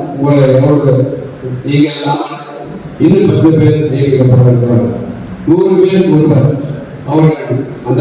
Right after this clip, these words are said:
பகுதியை வசிக்கிறார்களா, அவர்கள் வெளியூர் சென்றிருக்கிறார்களா என்பதெல்லாம் கண்டறிந்து அலைபேசி எண்ணை வாங்கி தொடர்பு கொண்டு தேர்தல்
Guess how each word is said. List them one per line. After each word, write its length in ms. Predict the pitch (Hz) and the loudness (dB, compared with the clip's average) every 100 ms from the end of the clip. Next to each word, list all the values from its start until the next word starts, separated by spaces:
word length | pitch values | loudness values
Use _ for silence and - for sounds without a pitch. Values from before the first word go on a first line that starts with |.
| - | -2
பகுதியை 360 | 143 160 156 147 131 | 2 4 4 0 -2
வசிக்கிறார்களா, 760 | 127 123 135 131 123 120 120 - - - - - - - - | -2 -4 -4 -2 0 0 0 -2 -6 -12 -14 -18 -18 -18 -4
அவர்கள் 360 | 147 160 156 - 117 - - | 2 4 2 2 -2 -4 -6
வெளியூர் 480 | 135 156 151 147 135 | 0 2 4 2 2
சென்றிருக்கிறார்களா 640 | 127 131 - 131 127 127 127 | 2 0 0 2 2 4 4
என்பதெல்லாம் 560 | 123 127 - 143 139 139 | 4 4 2 0 -4 -4
கண்டறிந்து 600 | 127 139 135 127 139 170 147 - - - - | -2 -2 -2 -2 0 0 -2 -6 -12 -12 -6
அலைபேசி 480 | 120 175 165 151 - 135 | -2 2 2 0 -2 -2
எண்ணை 160 | 127 123 123 | -2 0 0
வாங்கி 360 | 127 127 - - - - | 2 2 2 -2 -6 -4
தொடர்பு 300 | 156 151 139 | 0 0 2
கொண்டு 220 | 131 123 110 90 - - - - - | 2 2 2 -2 -8 -14 -16 -16 -4
தேர்தல் 680 | 160 196 180 175 170 170 | 0 2 2 2 2 2